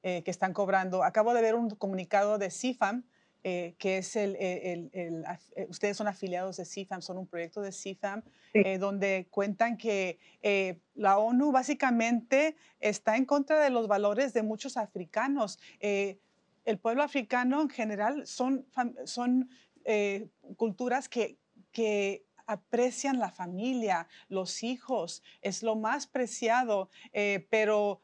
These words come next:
Speaker 1: la onu pretende querer, eh, dar ayuda médica a cambio de que ellos acepten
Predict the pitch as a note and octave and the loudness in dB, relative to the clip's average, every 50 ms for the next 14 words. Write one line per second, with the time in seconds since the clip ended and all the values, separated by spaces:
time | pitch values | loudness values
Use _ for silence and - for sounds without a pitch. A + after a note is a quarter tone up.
0 | _ - G#3+ G#3+ G#3+ A3 A3+ B3+ C4+ C#4 C4+ C#4+ D4+ D#4 E4+ F4+ D#4 - - A#3 | _ 0 2 4 4 4 4 4 4 4 6 6 6 4 4 2 0 0 2 2
1 | A#3 A3 A3 _ - B3+ B3+ C4 C4 B3+ C#4+ C#4+ - - B3+ A#3 A3 A3+ A#3 A#3+ | 2 2 0 _ 4 4 4 6 4 4 4 2 2 2 0 2 4 4 4 4
2 | B3+ B3 A#3 - - - - _ - A3 G#3+ G#3 G3+ F#3 - - _ _ _ _ | 2 2 -2 -6 -20 -20 -14 _ -2 0 2 2 2 0 -2 -6 _ _ _ _
3 | _ G#3+ G3 A3 A#3+ C#4 D4+ D#4+ - - - A3 G#3+ F#3+ G3 A#3+ A#3+ B3+ C4 B3+ | _ 0 2 2 4 4 4 2 2 2 0 0 0 0 -2 -2 0 2 2 4
4 | A#3+ A#3 A#3+ C4+ C4+ C4+ B3+ B3 G#3 - - A3 G#3+ G#3+ - - G#3 G#3 - - | 4 4 4 6 4 4 4 2 -2 -2 0 0 0 0 0 -2 -6 -6 -2 -2
5 | B3 B3+ B3+ B3 B3 C4 B3 A#3+ - - A3+ A#3+ B3 - G#3+ F#3+ - - - - | 0 2 2 2 2 2 2 0 0 0 0 0 0 0 -2 -4 -4 -4 -2 -2
6 | B3 B3 - _ - G#3 E3 F3+ F3+ | -2 -2 -2 _ -2 -2 -2 -2 -4